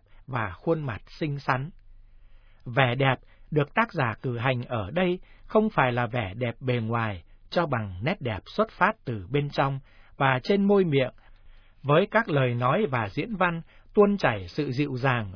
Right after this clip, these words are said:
và niềm vui cho mọi người chung quanh. Chương hai mươi hai sách Châm ngôn viết,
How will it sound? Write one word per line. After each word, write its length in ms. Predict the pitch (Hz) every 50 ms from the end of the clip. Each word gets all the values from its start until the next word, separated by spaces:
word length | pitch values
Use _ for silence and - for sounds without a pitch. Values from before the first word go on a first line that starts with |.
| 101
và 120 | 117 120 117
niềm 300 | 113 117 117 107 95 95
vui 320 | 101 147 156 160 156 147 147
cho 140 | - 165 160
mọi 260 | 143 131 123 - 117
người 340 | 113 110 113 104 95 85 - -
chung 220 | - 143 139 135
quanh. 280 | - 143 131 123 120 113 - - - - - - - - - - - - - - - - - -
Chương 260 | - 160 151 143 139 131
hai 180 | 117 143 139
mươi 160 | 135 135 127
hai 260 | 127 131 135 131 123 117
sách 200 | - 170 - - -
Châm 260 | - 147 135 127 131
ngôn 220 | 127 131 127 120
viết, 200 | 120 131 160 196